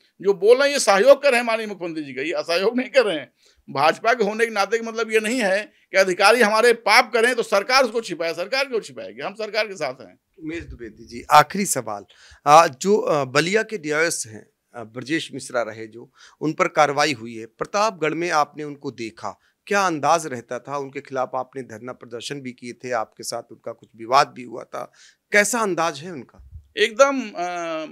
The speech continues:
Speaker 1: माफिया जैसा अंदाज है, कभी लगा नहीं कि अधिकारी हैं। जैसे लगता है कोई, अ,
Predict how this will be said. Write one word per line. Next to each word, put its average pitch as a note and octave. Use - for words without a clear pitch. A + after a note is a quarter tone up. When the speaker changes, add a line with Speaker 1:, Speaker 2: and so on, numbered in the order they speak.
Speaker 1:
माफिया F3+
जैसा D#3+
अंदाज B2
है, D3+
कभी D3+
लगा D#3
नहीं D#3
कि D#3+
अधिकारी B2+
हैं। B2
जैसे D3+
लगता E3+
है E3+
कोई, E3
अ, D3